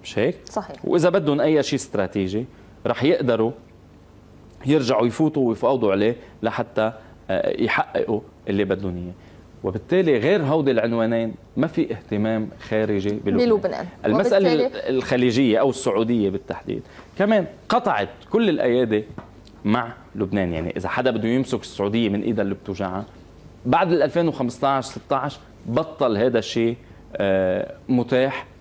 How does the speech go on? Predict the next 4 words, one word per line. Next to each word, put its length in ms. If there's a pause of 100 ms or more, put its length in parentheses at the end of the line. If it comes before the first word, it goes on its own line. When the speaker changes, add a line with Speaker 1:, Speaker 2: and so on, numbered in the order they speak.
Speaker 1:
لسقوط 880
منظومة 500 (840)
المصالح 880
المشتركة 600